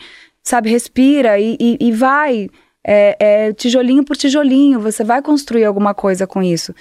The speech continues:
E assim, eu percebo que de dez anos, quando a gente montou o, a, a, o primeiro espetáculo pra cá, eu melhorei. É, é, é pouco, é pouco, mas já é significativo. E eu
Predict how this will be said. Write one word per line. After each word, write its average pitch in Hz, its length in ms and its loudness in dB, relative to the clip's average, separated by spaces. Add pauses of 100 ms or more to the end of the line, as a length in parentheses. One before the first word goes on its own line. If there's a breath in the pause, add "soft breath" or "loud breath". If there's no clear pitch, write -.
(320 soft breath)
E 214 120 2
assim, 220 180 -2
eu 226 60 0
percebo 226 520 -2
que 220 140 -2
de 202 160 -4
dez 226 400 -2
anos, 190 340 -4
quando 196 260 -4
a 190 60 -2
gente 190 460 -6
montou 190 800 -2
o, - 40 -
a, 147 340 -2
a, 165 100 -8
o 180 80 -8
primeiro 196 320 -2
espetáculo 208 680 -6
pra 190 180 -4
cá, 247 420 -4 (460 loud breath)
eu 277 80 2
melhorei. 311 600 0 (580 soft breath)
É, 240 60 2
é, 240 200 2
é - 20 -2
pouco, 294 640 -2 (240)
é 262 80 0
pouco, 294 320 -2
mas 302 300 2
já 294 260 0
é 302 220 0
significativo. 208 920 -6
E 190 80 -2
eu 254 200 0